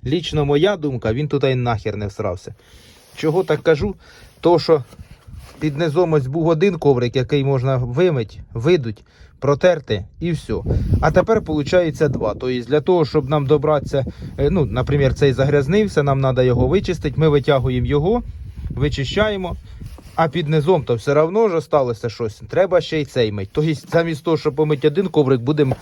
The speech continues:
чистити два. Ну таке, для красоти, для понтів согласен, а для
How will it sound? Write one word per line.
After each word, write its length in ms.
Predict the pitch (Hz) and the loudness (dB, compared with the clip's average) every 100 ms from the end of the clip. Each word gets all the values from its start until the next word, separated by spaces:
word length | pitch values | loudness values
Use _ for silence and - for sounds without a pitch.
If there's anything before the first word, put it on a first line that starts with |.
| - - - | -10 -20 -8
чистити 460 | - 190 143 151 120 | 0 0 0 0 0
два. 240 | 120 131 101 - - - | -2 -2 -2 -10 -16 -8
Ну 100 | 220 | -2
таке, 340 | 214 - 139 | -2 0 -4
для 140 | 120 156 | -2 -2
красоти, 500 | 175 165 185 - 180 | 0 0 -2 -2 -2
для 180 | 147 | -2
понтів 420 | 135 147 147 180 151 | 0 -2 -2 -6 -4
согласен, 540 | 143 127 110 95 123 - | -4 -4 -6 -6 -10 -6
а 140 | 147 | -4
для 240 | 135 151 | -2 -2